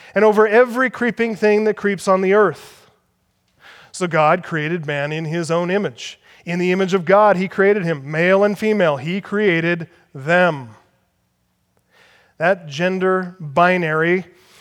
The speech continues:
represents the only two options that are available, male and female, nothing in between, no transgenders here.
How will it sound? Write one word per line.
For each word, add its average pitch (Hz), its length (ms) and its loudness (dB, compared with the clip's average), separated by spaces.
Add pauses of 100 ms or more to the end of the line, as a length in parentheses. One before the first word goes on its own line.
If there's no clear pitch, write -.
(120)
represents 214 640 2
the 208 200 -4
only 233 380 0
two 247 340 -4
options 202 580 0
that 208 120 2
are 240 100 6
available, 214 760 4 (120)
male 220 520 4
and 226 200 -2
female, 180 600 -2 (200)
nothing 170 460 -2
in 240 140 0
between, 233 720 -6 (280)
no 202 380 2
transgenders 214 1200 0
here. 143 460 -6